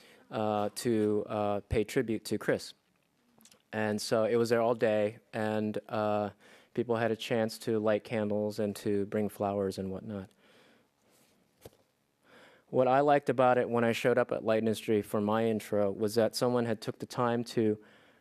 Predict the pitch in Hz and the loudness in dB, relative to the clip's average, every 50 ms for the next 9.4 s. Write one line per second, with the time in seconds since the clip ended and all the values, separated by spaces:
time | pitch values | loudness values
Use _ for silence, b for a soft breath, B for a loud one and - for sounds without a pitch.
0 | B B - - 156 143 135 131 117 - - _ _ _ _ _ _ - 120 117 | B B -6 -2 0 2 2 0 -2 -6 -14 _ _ _ _ _ _ -4 -2 0
1 | 113 113 120 120 113 - - - 117 117 120 123 123 113 104 113 104 101 95 98 | 0 2 2 2 0 0 -2 -2 0 0 0 0 -2 -2 -2 -2 -2 -2 -4 -6
2 | - - - - _ _ - 117 117 123 123 113 107 - - 107 98 92 90 90 | -12 -16 -18 -20 _ _ -2 -2 0 0 0 -2 -4 -6 -6 -6 -6 -6 -8 -10
3 | - - - - - B B B B B B B B B B B B - - - | -10 -12 -12 -12 -16 B B B B B B B B B B B B -20 -12 -6
4 | - 107 107 107 - - 117 113 113 113 117 120 120 117 120 113 110 110 110 107 | -4 -4 -4 -4 -4 -4 -2 0 2 2 2 2 2 2 2 2 0 0 0 -2
5 | 110 107 - - 127 117 113 - 113 113 113 113 113 110 107 107 104 104 101 113 | -2 -4 -2 -2 0 0 0 0 0 0 0 0 -2 -2 -2 -2 -2 -2 -2 -2
6 | 110 98 107 101 - 110 104 - - - 117 104 - - 110 - - - 120 110 | -2 -2 -2 -2 -4 -4 -6 -6 -4 -4 -4 -4 -4 -6 -8 -10 -6 -4 -4 -2
7 | 101 101 101 101 - - - 107 101 98 95 98 - - 117 104 98 95 95 95 | -2 -2 -4 -6 -8 -8 -6 -4 -4 -4 -4 -8 -8 -8 -6 -4 -4 -4 -4 -6
8 | 98 98 98 95 - - 95 92 92 101 - 107 98 - - 110 101 - - 101 | -6 -6 -6 -6 -8 -10 -10 -10 -12 -12 -12 -12 -12 -8 -6 -6 -6 -6 -6 -8
9 | 95 98 98 98 98 95 95 90 | -6 -6 -6 -6 -6 -6 -8 -10